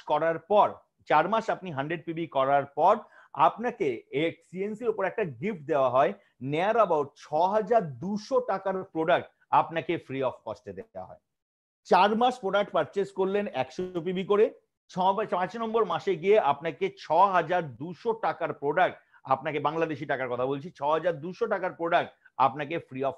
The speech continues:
cost-এ দিল। যদি আপনি হান্ড্রেড পিবি না করছেন, আপনি সিক্সটি পিবি করছেন, তাহলে ষাট পিবি করে করলেও আপনি যদি কন্টিনিউয়াসলি চার মাস ধরে করেন, তাহলে পাঁচ নম্বর পর মাসে গিয়ে আপনাকে তিন হাজার একশো সাতাত্তর টাকা দামের আটখানা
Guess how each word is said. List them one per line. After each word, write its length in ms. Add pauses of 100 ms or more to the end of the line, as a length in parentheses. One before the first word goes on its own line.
cost-এ 360
দিল। 100 (800)
যদি 160 (100)
আপনি 160 (120)
হান্ড্রেড 320
পিবি 240
না 140
করছেন, 300 (120)
আপনি 160 (120)
সিক্সটি 340
পিবি 180 (100)
করছেন, 280 (440)
তাহলে 260
ষাট 200 (100)
পিবি 260
করে 120 (100)
করলেও 260 (120)
আপনি 160 (120)
যদি 140 (100)
কন্টিনিউয়াসলি 640 (140)
চার 220
মাস 100 (100)
ধরে 160 (120)
করেন, 220 (320)
তাহলে 160 (120)
পাঁচ 140 (120)
নম্বর 220 (100)
পর 100 (220)
মাসে 180 (100)
গিয়ে 140 (140)
আপনাকে 380 (400)
তিন 220
হাজার 240 (140)
একশো 240 (120)
সাতাত্তর 460 (100)
টাকা 240
দামের 280 (440)
আটখানা 380